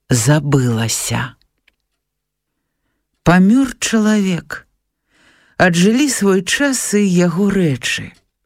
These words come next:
Недзе праз месяц пасля хаўтур Мікола разабраў стары матчын ложак, зацягнуў яго на гарышча, кінуў на пагнуты абшарпаны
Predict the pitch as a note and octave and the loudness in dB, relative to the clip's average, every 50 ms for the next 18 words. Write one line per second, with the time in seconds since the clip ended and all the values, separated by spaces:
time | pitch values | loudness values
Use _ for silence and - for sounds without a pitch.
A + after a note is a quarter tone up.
0 | _ _ _ _ _ _ _ _ _ - - - - - - F#3+ G3+ G#3 G#3 G3 | _ _ _ _ _ _ _ _ _ -20 -20 -20 -14 -4 2 4 4 4 4 4
1 | D#3+ F3+ G3 F#3 F3 - - F#3 F3+ F3+ D#3+ F3 F3+ F#3 F3+ F3 - F3 D#3+ - | 2 2 2 0 0 0 0 0 0 2 2 2 2 2 2 0 0 -2 -2 -2
2 | - - E3 D#3+ D3+ - D#3+ E3 E3 D#3 - - D#3 D3 C#3+ C#3+ C#3+ - A#3+ C4 | -2 -2 -2 -2 -2 0 -2 -2 -2 -2 -2 -2 -2 -2 -2 -4 -4 -4 -4 -2
3 | A3+ C#3 - _ _ _ _ _ _ _ _ _ _ _ _ _ _ - F3+ G3+ | -4 -6 -8 _ _ _ _ _ _ _ _ _ _ _ _ _ _ 0 2 2
4 | G3+ G3+ - D#4+ D#4+ C#4 B3 A3 A3 G3 F3+ G3+ F#3+ E3+ G3 A#3 B3+ B3 G#3 F3 | 2 2 0 0 2 2 2 2 2 2 0 0 0 0 0 0 0 0 -2 -2
5 | - - - F3+ E3+ G3+ A#3+ A#3 F#3+ E3 D3+ C#3+ C#3+ - - D3+ C#3 C#3 C3+ C3+ | -4 -4 -2 0 0 2 2 2 2 2 2 0 -2 -4 -2 0 0 0 0 0
6 | D#3 G#3 B3+ A3+ F#3+ G3 F#3+ - - - - _ _ _ _ _ - C#3+ E3+ E3 | -2 -2 -4 -4 -6 -8 -10 -12 -14 -20 -20 _ _ _ _ _ -2 0 0 0
7 | E3 E3+ E3+ F3 G#3+ B3+ D4 B3 F3+ D3+ C#3+ C3+ C#3+ D3 C#3 C#3 B2+ B2 B2+ B2 | 0 0 0 0 0 0 0 0 0 0 0 0 0 0 2 2 0 0 0 0
8 | C#3+ A3+ C#4 A#3+ - - - - G3 F#3+ F#3+ F3+ F3+ - - - - - - - | 0 0 -2 -2 -4 -6 -4 -2 -2 -2 -2 -2 -6 -10 -20 -20 -20 -20 -20 -20
9 | - - - C#4 D#4 C4+ C4 B3+ A#3 G#3 G3+ G3+ F3+ F3+ F#3 F#3 F3 E3 F#3 A#3 | -12 -4 0 2 4 4 4 4 4 4 2 2 0 0 -2 0 0 0 2 2
10 | B3+ A#3+ - - F3 E3+ E3 - - - - G#3 G3 F3 F3 - D#3+ D3+ D3+ D3 | 0 0 0 0 0 0 -2 -4 -6 -4 -2 -2 -2 -2 -4 -4 -2 -2 0 0